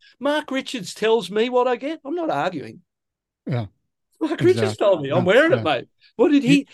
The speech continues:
Speaker 1: so, so what
Speaker 2: you
Speaker 1: you do then is, right, if you've got five judges now and you knock off a high and a low, I don't know why you've got the high and the low anyway, if you're
Speaker 2: Yeah.
Speaker 1: knocking them off, right?
Speaker 2: Yeah.
Speaker 1: The other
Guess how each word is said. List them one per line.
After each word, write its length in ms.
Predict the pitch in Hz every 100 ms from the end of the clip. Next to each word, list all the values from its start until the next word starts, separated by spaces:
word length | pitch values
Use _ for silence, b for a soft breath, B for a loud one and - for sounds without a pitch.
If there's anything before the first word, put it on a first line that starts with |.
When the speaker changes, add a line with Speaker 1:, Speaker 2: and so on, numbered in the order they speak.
| B
Speaker 1:
so, 240 | - 233 208 _
so 160 | - 226
what 240 | 247 254
Speaker 2:
you 60 | 233
Speaker 1:
you 40 |
do 220 | 185 226 240
then 160 | 190
is, 140 | 170 143
right, 200 | 175 220 _ b b _ _ _ _ -
if 140 | 180
you've 160 | 254 294
got 200 | 247 -
five 280 | 185 208
judges 360 | 196 202 175 165
now 220 | 175 196
and 80 | 185
you 80 | 160
knock 260 | 170 175
off 140 | 165 156
a 100 | 143
high 200 | 156 147
and 80 | 143
a 60 |
low, 280 | 131 127 104 _ _ _ _ _ _ _ _ _ _ _ _ _ 123
I 120 | 143
don't 100 | 147
know 100 | 135
why 200 | 139 135
you've 100 | 131
got 180 | 135 - _ _
the 100 | 156
high 240 | 143 151 143
and 80 | 131
the 80 |
low 220 | 139 147 151
anyway, 360 | 269 320 - _ _ _ -
if 60 |
you're 80 | 156
Speaker 2:
Yeah. 100 | 147
Speaker 1:
knocking 180 | 104 -
them 100 | -
off, 240 | 202 - _
right? 300 | 160 147 220 - B B B
Speaker 2:
Yeah. 60 | 123
Speaker 1:
The 120 | 165
other 200 | 196 233